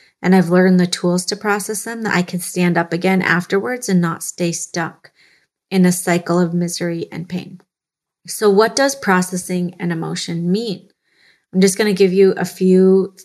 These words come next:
things to think about, um, for what, for me, what it means to process an emotion. So it means feeling the emotion in your body and naming it,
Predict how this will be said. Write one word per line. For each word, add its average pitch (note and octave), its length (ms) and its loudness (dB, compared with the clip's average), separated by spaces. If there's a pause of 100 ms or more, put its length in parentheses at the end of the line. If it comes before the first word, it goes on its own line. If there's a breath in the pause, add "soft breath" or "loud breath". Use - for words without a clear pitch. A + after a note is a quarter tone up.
things F3+ 360 -2
to - 100 -10
think E3+ 240 -4
about, F#3 400 0 (320)
um, F3 360 -6
for F3+ 280 0
what, F3 380 -6
for A3+ 160 -4
me, A3+ 200 0
what F#3 180 4
it - 120 -6
means F3 260 -6
to - 100 -16
process F3 460 -12
an - 100 -14
emotion. - 500 -14 (720 soft breath)
So - 180 2
it - 80 4
means G#3+ 260 -2
feeling G#3+ 360 2
the A3+ 80 -2
emotion F3+ 460 2
in F3 100 4
your E3+ 120 0
body F3+ 640 2
and F#3+ 160 4
naming E3+ 300 2
it, B3+ 220 -6